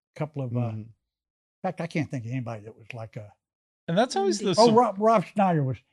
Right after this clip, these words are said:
Speaker 1: but then Rob Schneider kinda made up for it too.
Speaker 2: <laughs>
Speaker 1: I, I tend to pace. So I'm in the small green room at the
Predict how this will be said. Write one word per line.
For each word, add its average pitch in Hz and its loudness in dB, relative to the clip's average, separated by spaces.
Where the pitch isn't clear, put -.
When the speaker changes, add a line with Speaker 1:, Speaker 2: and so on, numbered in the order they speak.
Speaker 1:
but 185 4
then 226 6
Rob 196 6
Schneider 180 0
kinda 165 -2
made 160 0
up 165 -2
for 131 -2
it - -16
too. 135 -2
Speaker 2:
<laughs> - -2
Speaker 1:
I, 196 2
I 180 4
tend 202 2
to 147 2
pace. 131 -2
So 175 2
I'm 165 2
in 202 4
the 165 4
small 190 4
green 170 2
room 151 2
at 143 -4
the 135 -4